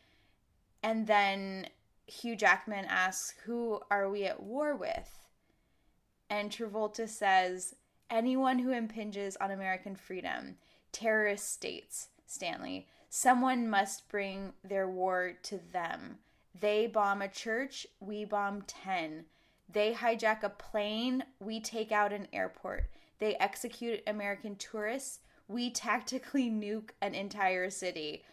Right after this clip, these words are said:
which I don't really know how you tactically nuke a ci-, you know, it's like, don't you just, that's, like, a whole city. That's the whole thing. Anyway, "Our job is to make terrorism so horrific that it becomes unthinkable to attack Americans." That is,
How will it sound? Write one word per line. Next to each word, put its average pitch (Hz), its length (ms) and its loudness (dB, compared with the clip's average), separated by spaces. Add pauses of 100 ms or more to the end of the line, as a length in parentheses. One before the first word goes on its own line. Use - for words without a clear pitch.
which 208 320 0 (300)
I 208 120 6
don't 202 100 2
really 202 160 -2
know 202 60 0
how 196 60 2
you 196 140 0
tactically 196 560 -6
nuke 180 240 -8
a 175 60 -4
ci-, - 180 -12
you 202 120 -8
know, 185 60 -6
it's 185 100 -10
like, 175 300 -4
don't 185 160 -4
you - 60 -12
just, - 120 -16 (720)
that's, 190 180 4
like, 190 140 -2
a 196 80 2
whole 185 340 -4
city. - 400 -6
That's - 160 -12
the 185 100 -6
whole 175 160 -8
thing. - 220 -10 (420)
Anyway, 196 260 -2 (260)
"Our 247 100 10
job 226 260 10
is 247 200 0
to 254 60 0
make 226 180 -2
terrorism 220 540 4
so 214 680 8
horrific 196 540 -2
that 196 140 2
it 185 80 -2
becomes 208 440 -6
unthinkable 214 720 -2
to - 160 -6
attack 185 400 -4
Americans." 180 600 -6 (520)
That 311 320 8 (720)
is, 254 640 2